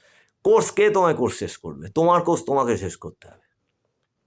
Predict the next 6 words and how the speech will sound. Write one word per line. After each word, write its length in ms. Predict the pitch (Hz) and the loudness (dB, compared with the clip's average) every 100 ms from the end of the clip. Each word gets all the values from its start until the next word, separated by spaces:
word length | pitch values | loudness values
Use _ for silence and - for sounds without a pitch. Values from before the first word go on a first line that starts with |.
| _ _ _ _ _ _ _ _ _ _ - | _ _ _ _ _ _ _ _ _ _ -10
তোমার 260 | - 143 - | -4 -4 -2
কোর্সটা 280 | 92 - 165 113 | -6 -4 -4 -2
তোমাকে 220 | 110 110 90 | -4 -6 -8
শেষ 100 | 85 | -14
করতে 220 | 82 - _ | -20 -20 _
হবে। 140 | _ | _